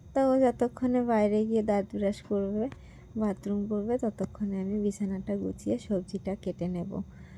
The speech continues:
তারপর সবজিটা কাটা হয়ে গেলে সবজিগুলো ধুয়ে থাল বাসনগুলো ধুয়ে নেব, নিয়ে তারপরে অন্যান্য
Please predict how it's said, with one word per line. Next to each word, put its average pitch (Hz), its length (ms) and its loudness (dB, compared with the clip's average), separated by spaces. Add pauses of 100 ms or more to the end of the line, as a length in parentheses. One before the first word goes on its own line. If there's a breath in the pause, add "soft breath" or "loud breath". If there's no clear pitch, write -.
(180 loud breath)
তারপর 185 460 -2
সবজিটা 196 500 -2
কাটা 202 360 -2
হয়ে 202 300 0
গেলে 196 280 -2
সবজিগুলো 208 680 -4
ধুয়ে 208 380 2 (460 loud breath)
থাল 214 280 0
বাসনগুলো 202 680 0 (500 loud breath)
ধুয়ে 202 320 2
নেব, 175 300 -4
নিয়ে 185 400 0 (580 loud breath)
তারপরে 190 420 -2
অন্যান্য 180 440 -2